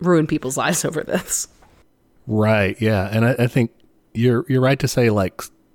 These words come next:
Speaker 2: those technologies can be repurposed, but, like, not a hundred percent of them. And we mentioned this in our Luddites episode, that, like, some technologies are just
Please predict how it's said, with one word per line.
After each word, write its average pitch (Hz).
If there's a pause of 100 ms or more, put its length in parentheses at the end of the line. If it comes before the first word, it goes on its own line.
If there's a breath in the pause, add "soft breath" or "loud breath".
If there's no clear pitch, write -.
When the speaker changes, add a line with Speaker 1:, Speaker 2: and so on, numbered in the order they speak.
(440)
Speaker 2:
those 127
technologies 120
can 110
be 104
repurposed, 104 (800 soft breath)
but, 135
like, 135
not 139
a 135
hundred 127
percent 170
of 101
them. 95 (680)
And 117
we 123
mentioned 127
this 110
in 104
our 98
Luddites 110
episode, 95 (720 soft breath)
that, 101
like, 101 (400)
some 120
technologies 127
are 113
just 113